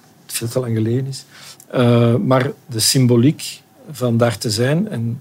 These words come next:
te vragen hoe dat ging, en ook in de gevaarlijke zones, hè, eh, dat, dat is de combinatie, denk ik, die kan werken of die gewerkt heeft hier. Dus aan de ene kant, ja, eh, een soort, eh,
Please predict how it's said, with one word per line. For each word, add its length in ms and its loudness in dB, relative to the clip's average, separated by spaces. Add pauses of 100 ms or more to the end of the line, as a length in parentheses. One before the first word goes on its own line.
te 100 -20
vragen 300 0
hoe 80 0
dat 200 -2
ging, 360 -4
en 240 -8 (1040)
ook 240 2
in 180 0
de 100 4
gevaarlijke 600 0
zones, 680 -6
hè, 120 -12 (760)
eh, 260 0 (200)
dat, 420 -4 (120)
dat 120 -4
is 60 -2
de 80 4
combinatie, 680 2
denk 240 4
ik, 200 0
die 300 4
kan 240 -2
werken 420 -2
of 80 -10
die 160 -4
gewerkt 400 0
heeft 300 -4
hier. 460 -4 (680)
Dus 140 -2
aan 100 2
de 160 2
ene 180 4
kant, 500 -2
ja, 440 -2 (920)
eh, 340 2 (960)
een 80 -8
soort, 520 0
eh, 220 2